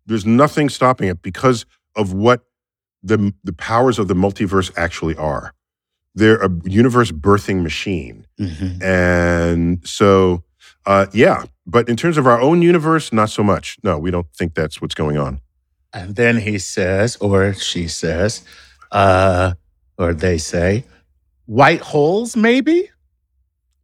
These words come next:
Speaker 1: White holes for what? Does this follow on to that?
Speaker 2: Yes. So could, could the Big Bang, what, I, I, I'm not sure what a white
Speaker 1: Yeah,
Speaker 2: hole
Speaker 1: well, we
Speaker 2: is.
Speaker 1: thought, okay, for a while, you know, when white holes got discovered, they're
Speaker 2: Right.
Speaker 1: like the mathematical opposite of a black
Speaker 2: Sort of.
Speaker 1: hole.
Speaker 2: Okay.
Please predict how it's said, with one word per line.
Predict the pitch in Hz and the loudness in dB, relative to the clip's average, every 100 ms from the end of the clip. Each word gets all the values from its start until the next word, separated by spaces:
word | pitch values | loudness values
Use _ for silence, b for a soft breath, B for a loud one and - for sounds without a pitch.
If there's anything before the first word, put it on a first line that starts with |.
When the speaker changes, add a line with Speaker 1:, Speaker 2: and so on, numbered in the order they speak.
| _ | _
Speaker 1:
White | 107 120 | 2 4
holes | 120 107 | 6 2
for | - 107 | 0 0
what? | 104 95 71 _ | 2 2 0 _
Does | 90 90 85 | -6 -4 -6
this | 85 | -6
follow | - 101 104 | 2 2 4
on | 104 107 | 2 0
to | 107 | -2
that? | 113 120 _ - | -2 -4 _ -4
Speaker 2:
Yes. | 127 113 82 - - - _ | 2 2 0 -8 -16 -20 _
So | - 110 92 90 90 _ _ _ _ _ | -2 0 0 -2 -6 _ _ _ _ _
could, | 139 123 120 | 0 0 0
could | - 139 | -2 0
the | |
Big | 113 139 101 | 0 -2 0
Bang, | 123 110 101 104 _ | 0 0 0 -8 _
what, | - - _ | -6 -6 _
I, | 131 131 - | 0 0 2
I, | 143 135 139 | 0 0 -2
I'm | 156 | -2
not | 135 113 | -2 -4
sure | - 123 | -4 -6
what | 101 | -4
a | 92 | -2
white | 101 107 - | -2 -2 2
Speaker 1:
Yeah, | 202 | 4
Speaker 2:
hole | 202 | 6
Speaker 1:
well, | 185 | 4
we | |
Speaker 2:
is. | 220 | 2
Speaker 1:
thought, | 233 208 170 | 4 4 4
okay, | - - 131 | -2 0 -2
for | - 139 | 0 0
a | |
while, | 131 175 190 147 107 | 2 2 2 0 -2
you | 120 | -2
know, | 131 | 0
when | 117 | 0
white | 110 131 | 2 0
holes | 139 120 | 0 -2
got | 95 107 95 _ _ _ _ _ | -2 -2 -2 _ _ _ _ _
discovered, | 85 - 107 90 76 82 _ _ _ | -14 -2 0 0 -8 -14 _ _ _
they're | 104 | -2
Speaker 2:
Right. | 104 | 0
Speaker 1:
like | 92 | 0
the | 98 | 0
mathematical | 101 110 110 101 98 95 | 0 0 0 0 0 -2
opposite | 85 87 95 - | -2 -2 -4 -6
of | 78 | -6
a | 78 | -4
black | 87 90 | 0 0
Speaker 2:
Sort | 104 | -2
of. | 127 | -4
Speaker 1:
hole. | - 95 | -4 -8
Speaker 2:
Okay. | - - | -6 -10